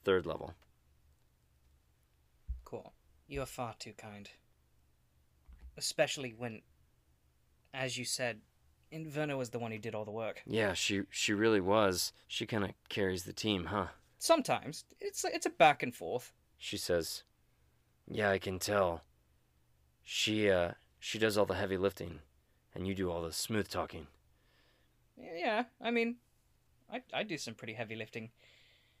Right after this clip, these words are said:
Speaker 2: of my own sometimes, but no, I, I definitely would not be here, would not be alive if not for Inverna, so.
Speaker 1: Yeah, me neither.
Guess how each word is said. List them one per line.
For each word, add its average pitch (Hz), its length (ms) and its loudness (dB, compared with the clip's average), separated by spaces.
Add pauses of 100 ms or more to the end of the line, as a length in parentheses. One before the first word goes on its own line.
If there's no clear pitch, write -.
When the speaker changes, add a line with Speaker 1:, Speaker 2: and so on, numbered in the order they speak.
(300)
Speaker 2:
of 160 120 -2
my 170 180 4
own 160 120 2
sometimes, 180 600 0
but 180 280 4
no, 180 140 -2
I, 127 380 0
I 139 200 -2 (340)
definitely 131 480 -2 (1800)
would 147 200 -2
not 143 220 0
be 123 360 -2
here, 135 360 2 (920)
would 131 140 -6
not 135 180 -2
be 131 80 0
alive 117 600 0 (140)
if 113 140 -16
not 117 220 -6
for 110 180 -10
Inverna, 104 440 -8 (460)
so. 110 320 -4 (300)
Speaker 1:
Yeah, 98 200 0
me 87 140 -4
neither. 98 340 0